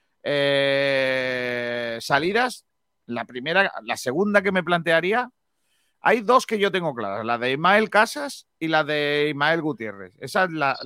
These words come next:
a los dos me los quitaría de, lo, lo, vamos, a uno le dejaría, intentaría buscar un equipo para que jugase. Complicado, eh, ya os lo digo,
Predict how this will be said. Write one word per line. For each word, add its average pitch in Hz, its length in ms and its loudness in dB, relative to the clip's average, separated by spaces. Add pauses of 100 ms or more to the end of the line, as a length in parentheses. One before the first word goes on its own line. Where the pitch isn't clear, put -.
a 127 100 -2
los 127 160 -4
dos 185 240 4
me 175 120 -4
los 147 80 -2
quitaría 139 400 -4
de, 127 480 0
lo, 110 200 -6
lo, 113 360 -8
vamos, 127 280 -8
a 104 100 -4
uno 180 380 -2 (320)
le 135 140 -4
dejaría, 131 600 0
intentaría 143 520 -4
buscar 165 360 0
un 151 120 -6
equipo 156 300 -6
para 147 220 2 (160)
que 127 80 -12
jugase. 131 480 -2 (360)
Complicado, 135 580 0
eh, 135 60 -6
ya 151 120 0
os 156 60 0
lo 147 100 -4
digo, 107 240 -10